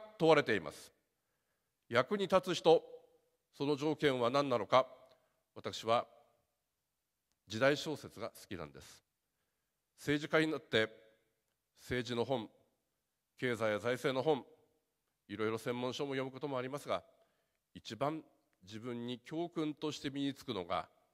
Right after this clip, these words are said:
時代小説。何を学ぶのか。一つは志。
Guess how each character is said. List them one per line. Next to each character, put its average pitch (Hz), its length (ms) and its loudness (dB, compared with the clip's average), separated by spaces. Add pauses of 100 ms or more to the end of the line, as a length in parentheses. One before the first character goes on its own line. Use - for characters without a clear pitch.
(120)
時 92 120 -10
代 90 180 -6
小 - 180 -12
説。 - 140 -20 (1400)
何 127 220 0
を 113 60 4
学 90 240 -2
ぶ 85 80 -8
の 80 80 -8
か。 - 180 -18 (600)
一 - 180 -10
つ - 140 -4
は 110 200 4 (380)
志。 90 680 -4